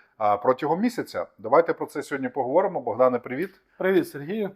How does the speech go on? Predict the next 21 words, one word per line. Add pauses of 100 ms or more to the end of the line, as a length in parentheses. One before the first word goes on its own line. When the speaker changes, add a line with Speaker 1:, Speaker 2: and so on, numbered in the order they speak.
(140)
Speaker 1:
Ти
сьогодні
в
ролі
розпитувальника
мене.
Я
спробую
якраз
і
тобі,
і
нашим,
звичайно,
глядачам (400)
пояснити,
що
це,
для
чого
це